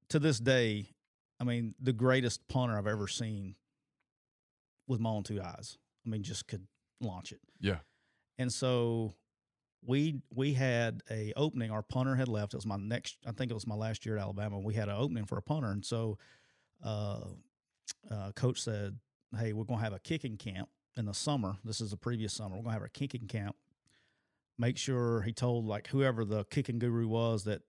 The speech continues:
Speaker 1: I can't remember who it was, "tell them that we're gonna have a scholarship for a punter." Well, dude, every punter in America shows up for this camp. Well, J K wins it, right? And he's from Denver.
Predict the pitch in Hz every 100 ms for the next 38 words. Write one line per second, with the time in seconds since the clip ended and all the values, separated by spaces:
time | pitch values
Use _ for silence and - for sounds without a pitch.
0 | - 107 107 110 - 113 104 107 104 98
1 | 101 101 92 - _ _ _ - 131 123
2 | 120 113 110 113 95 - 123 120 - 101
3 | - 95 92 - 147 - - _ _ _
4 | - 135 131 143 156 139 147 135 107 117
5 | 107 104 117 101 101 92 92 117 98 -
6 | _ _ _ - 101 110 107 110 101 92
7 | 85 - 107 - _ _ _ _ _ _
8 | - 127 120 117 110 104 - _ _ _
9 | _ _ _ _ _ _ _ _ _ _
10 | _ _ _ _ _ _ _ 151 156 131
11 | 120 107 151 226